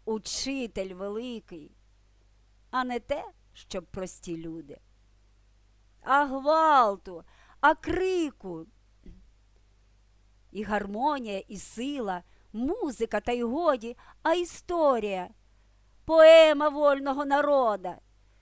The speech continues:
Що ті римляні убогі, чорт зна що, не брути? У нас брути і коклеси, славні, незабуті.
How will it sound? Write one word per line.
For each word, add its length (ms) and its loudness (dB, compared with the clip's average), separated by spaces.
Що 360 -4
ті 180 -4
римляні 600 -6
убогі, 580 -4
чорт 320 2
зна 280 -4
що, 580 -4
не 200 -6
брути? 680 -8
У 160 -6
нас 480 0
брути 880 -6
і 80 -12
коклеси, 1040 -4
славні, 800 2
незабуті. 1000 -6